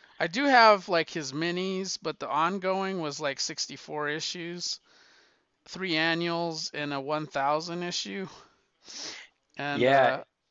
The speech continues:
Speaker 2: and the only, the only Lobo that I had read before were the, the minis. So
Speaker 1: Oh,
Speaker 2: I
Speaker 1: yeah,
Speaker 2: had
Speaker 1: the Giffen stuff.
Speaker 2: Yeah, I had never read
Speaker 1: And
Speaker 2: the
Speaker 1: Giffen's a
Speaker 2: actual
Speaker 1: little,
Speaker 2: series.
Speaker 1: Giffen's a little more over the
Speaker 2: <clears throat>
Speaker 1: top.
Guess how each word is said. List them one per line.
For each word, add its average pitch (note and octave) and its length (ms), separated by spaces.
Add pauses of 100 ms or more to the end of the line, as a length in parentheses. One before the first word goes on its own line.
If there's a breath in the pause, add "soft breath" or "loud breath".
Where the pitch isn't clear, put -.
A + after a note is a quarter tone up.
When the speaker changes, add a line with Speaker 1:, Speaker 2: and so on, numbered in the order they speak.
Speaker 2:
and B2 200
the B2 160
only, D#3 640 (380 loud breath)
the A#2 160
only D3+ 320
Lobo A#2+ 580
that G2+ 180
I A2 180
had A2+ 200
read G2+ 440
before F2+ 480
were F2+ 420
the, E2+ 240 (100)
the E2 140
minis. E2+ 720 (140)
So F#3+ 120
Speaker 1:
Oh, G3+ 40
Speaker 2:
I F3 80
Speaker 1:
yeah, E3+ 120
Speaker 2:
had E3+ 80
Speaker 1:
the D#3+ 100
Giffen D3 440
stuff. - 600 (160)
Speaker 2:
Yeah, G2 380
I F#2+ 100
had G2+ 120
never F2+ 340
read E2+ 400
Speaker 1:
And F#3+ 100
Speaker 2:
the D#3 60
Speaker 1:
Giffen's C#4 460
a A3+ 40
Speaker 2:
actual A3 80
Speaker 1:
little, A3 240
Speaker 2:
series. G3 180
Speaker 1:
Giffen's E4 360
a B3 60
little G#3 320
more F3+ 280
over F3 300
the D3 120
Speaker 2:
<clears throat> - 60
Speaker 1:
top. D3 480